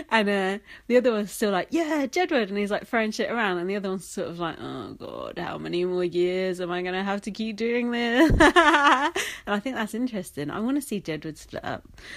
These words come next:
Um, and they were split up on the first night, but, um,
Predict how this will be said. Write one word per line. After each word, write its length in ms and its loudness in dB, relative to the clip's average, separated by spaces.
Um, 420 4
and 100 0
they 80 0
were 220 2
split 260 -4
up 180 -2
on 60 -8
the 80 -6
first 380 -6
night, 300 -8
but, 200 -6
um, 220 -6